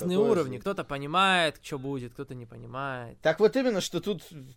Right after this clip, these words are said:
Speaker 2: как бы, какая разница? Никто не победил в итоге, даже победителя не объявили.
Speaker 1: Да как нет? Ну, Рэнди Ортон сжёг его, он победил.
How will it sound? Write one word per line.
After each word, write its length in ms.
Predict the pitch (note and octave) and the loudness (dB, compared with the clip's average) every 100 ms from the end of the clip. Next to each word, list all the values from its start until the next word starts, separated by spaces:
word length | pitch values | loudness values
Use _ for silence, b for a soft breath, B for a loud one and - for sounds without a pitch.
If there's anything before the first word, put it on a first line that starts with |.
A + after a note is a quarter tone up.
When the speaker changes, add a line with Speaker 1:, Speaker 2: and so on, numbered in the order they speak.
| - | 0
Speaker 2:
как 200 | E3 C#3+ | 0 0
бы, 180 | D3 C3+ | -6 -8
какая 340 | - - E3+ | -6 2 4
разница? 460 | D#3 C3+ A#2 - A2 | 4 2 -4 -10 -8
Никто 260 | B2 - | -6 -2
не 120 | G3 C#3+ | -2 -4
победил 500 | C3+ A#2+ B2+ D#3+ A#2+ | -6 -6 -4 -4 -4
в 60 | |
итоге, 240 | A2+ A2 A#2 | -8 -8 -4
даже 240 | C#3+ C#3+ | -4 -2
победителя 500 | C#3 D3 E3 C3 G2+ | -6 -6 -8 -10 -10
не 120 | G#2 | -10
объявили. 320 | G2 G#2+ A#2+ | -12 -10 -8
Speaker 1:
Да 60 | C3 | -4
как 320 | - E3 - | 2 2 2
нет? 260 | D3+ D#3+ C#3+ | 0 0 0
Ну, 100 | B2+ | -2
Рэнди 240 | C#3+ D3+ C#3 | -2 -2 0
Ортон 320 | D#3+ C3 B2 | -2 -4 -8
сжёг 280 | B2+ D#3 C#3 | -4 -4 -4
его, 100 | B2 | -8
он 80 | |
победил. 540 | B2 A#2+ A#2 B2+ C3 | -10 -14 -12 -8 -8